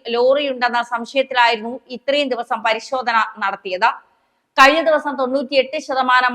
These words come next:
മണ്ണും നീക്കിയെന്നും ലോറിയുടെ സാന്നിധ്യമില്ല എന്നും കർണാടക സ്ഥിരീകരിച്ചിരുന്നു. എന്നാൽ സൈന്യം എത്തിയതോടെ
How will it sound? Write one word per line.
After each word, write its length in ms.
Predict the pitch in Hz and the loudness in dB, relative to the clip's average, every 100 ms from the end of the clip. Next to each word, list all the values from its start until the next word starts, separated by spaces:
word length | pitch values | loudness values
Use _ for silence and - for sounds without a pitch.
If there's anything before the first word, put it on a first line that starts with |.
| 240 | 0
മണ്ണും 260 | 240 247 240 | 0 -2 -4
നീക്കിയെന്നും 540 | 254 233 262 262 208 - _ _ _ 220 | -6 -8 -2 0 -2 -10 _ _ _ 0
ലോറിയുടെ 400 | 247 269 277 269 254 | 4 4 4 0 0
സാന്നിധ്യമില്ല 640 | 247 254 262 254 262 247 247 247 | 2 2 0 -2 -4 2 4 4
എന്നും 180 | 240 262 262 | 0 -6 -4
കർണാടക 420 | 233 240 240 226 226 226 | 0 2 4 4 2 0
സ്ഥിരീകരിച്ചിരുന്നു. 760 | 240 233 233 196 - 185 196 - | -6 -2 -2 -4 -8 -20 -20 -4
എന്നാൽ 220 | 220 247 330 - _ _ _ 269 | 2 4 2 -6 _ _ _ 4
സൈന്യം 360 | 254 269 294 269 | 4 4 2 -2
എത്തിയതോടെ 420 | 269 262 254 | 0 0 2